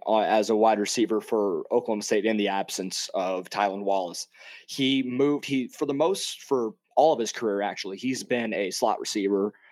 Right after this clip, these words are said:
Uh, that's pretty much where we've exclusively seen him, Mister Consistent. Uh, we, we joke that he's gonna be the next great wide receiver for the New England Patriots, but I don't think it's that far off, um, just 'cause he fits that mold so much of a,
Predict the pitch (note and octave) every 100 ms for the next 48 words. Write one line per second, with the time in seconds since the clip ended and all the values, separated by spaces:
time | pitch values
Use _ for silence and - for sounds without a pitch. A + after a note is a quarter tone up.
0 | _ - G#2 G#2 - C#3 A#2+ A2 B2 G#2+
1 | A#2 A2+ G#2 - - E3+ E3 A#2 A2 G2+
2 | - B2 A#2 G#2 G#2 F#2+ F#2+ _ _ _
3 | _ - B2+ D#3+ C3+ B2 A#2 - B2+ A2
4 | - G#2+ F2+ _ _ - A2 G#2 F#2+ B2
5 | B2+ A2+ C3 - B2+ A#2+ A#2+ A2+ A#2+ B2
6 | A#2 A2+ A2 A2 - A#2 G#2 G#2+ G2+ B2
7 | A2+ G#2 G#2+ G#2+ G#2+ G2 A2+ A2 A2 F#2+
8 | - A2 G2 G2+ - G2+ F#2+ - F#2 -
9 | G2+ F2+ G2 F#2 - _ - _ _ -
10 | F#2+ F2+ F2 - A#2 A2 A#2 - A2 -
11 | A2 - A2+ G2+ A2+ G#2+ G#2 G#2 - G#2+
12 | G#2+ G#2 A2 G2+